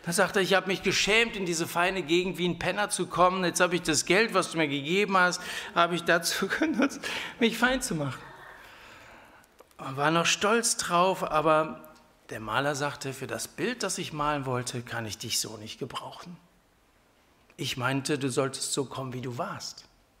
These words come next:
Es ist doch auch eine wunderbare Botschaft, dass wir nichts tun brauchen, dass wir kommen dürfen. So erwartet uns Jesus am Kreuz.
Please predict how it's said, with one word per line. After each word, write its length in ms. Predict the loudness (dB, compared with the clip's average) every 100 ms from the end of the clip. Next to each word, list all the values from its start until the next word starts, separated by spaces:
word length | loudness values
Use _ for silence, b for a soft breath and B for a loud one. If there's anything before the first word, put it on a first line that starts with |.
| _ _ _ _ _ _ -20 B B B B B B B B B -2
Es 120 | 0
ist 200 | 0 0
doch 100 | 0
auch 140 | 2
eine 180 | 2 0
wunderbare 520 | 2 2 2 2 2
Botschaft, 640 | 0 0 0 0 0 -2 -2
dass 240 | -4 -2
wir 120 | 0 0
nichts 720 | 0 0 0 -4 -8 -8 -6
tun 400 | -6 -4 -6 -6
brauchen, 400 | -2 -4 -4 -8
dass 240 | -10 -10
wir 140 | -10 -10
kommen 500 | -8 -4 -4 -4 -6
dürfen. 500 | -8 -8 -8 -12 -12 B B B B B B B B B B B B _
So 320 | -8 -4 -4
erwartet 560 | -2 -2 -2 -2 -6 -8
uns 280 | -4 -4 -4
Jesus 420 | -4 -4 -2 -4
am 180 | -4 -10
Kreuz. 680 | -8 -4 -4 -2 -4 -4